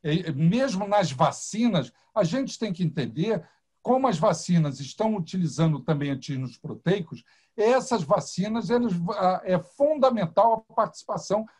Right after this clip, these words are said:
do T quatro, que é ele que apresenta,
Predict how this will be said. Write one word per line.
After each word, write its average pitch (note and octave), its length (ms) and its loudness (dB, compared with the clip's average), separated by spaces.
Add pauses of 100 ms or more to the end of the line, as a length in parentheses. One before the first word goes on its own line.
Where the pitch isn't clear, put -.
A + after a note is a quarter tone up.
(120)
do F3+ 100 0
T A#3 140 0
quatro, A3 340 2
que A#3 100 0
é B3 360 4
ele D#4 180 2
que A#3+ 120 2
apresenta, G3+ 880 2